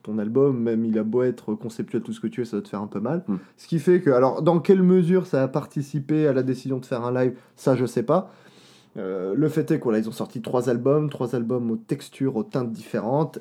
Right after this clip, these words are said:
Speaker 1: et là, ils commencent dès deux mille six, bon, même si on part de live deux mille sept, euh, mais bon, il a commencé en deux mille six, cette fameuse tournée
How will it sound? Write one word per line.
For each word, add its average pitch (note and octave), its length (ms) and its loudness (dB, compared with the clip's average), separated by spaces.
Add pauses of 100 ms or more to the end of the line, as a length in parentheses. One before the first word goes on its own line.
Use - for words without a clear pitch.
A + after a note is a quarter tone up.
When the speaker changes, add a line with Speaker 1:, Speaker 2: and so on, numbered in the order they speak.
(120)
Speaker 1:
et B2 120 2
là, B2+ 240 0
ils A#2+ 220 -6
commencent B2+ 760 -4
dès D3 220 4
deux F3+ 100 4
mille C#3 200 2
six, - 440 -8
bon, F#2 220 -8
même G#2+ 160 -6
si - 100 -16
on A2+ 40 -12
part G2+ 160 -6
de A#2 100 -6
live A2+ 200 -2
deux A#2+ 120 -4
mille A#2 180 -4
sept, C3+ 380 -4 (300)
euh, G#2+ 140 -4
mais G#2 200 -4
bon, G2 100 -4
il G2 120 -4
a F#2 40 -4
commencé G#2+ 300 -10
en - 20 -6
deux G#2 120 -6
mille G#2+ 140 -6
six, D#3+ 280 -4 (720)
cette F#3+ 360 2
fameuse D#3+ 480 0
tournée C#3 500 -2